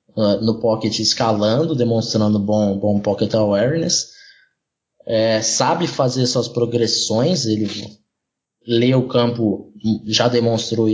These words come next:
mais de uma vez que eu vi nos tapes, fazendo suas progressões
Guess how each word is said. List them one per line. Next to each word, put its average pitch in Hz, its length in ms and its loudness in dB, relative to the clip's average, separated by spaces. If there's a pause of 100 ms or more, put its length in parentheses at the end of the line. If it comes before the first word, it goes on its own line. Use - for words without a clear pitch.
(100)
mais 113 240 2
de 123 60 -2
uma 113 180 2
vez 101 460 -2 (400)
que 110 100 -2
eu 101 60 2
vi 104 180 -2
nos 107 220 0
tapes, - 760 -2
fazendo 113 360 0
suas 113 200 -2
progressões 110 840 -2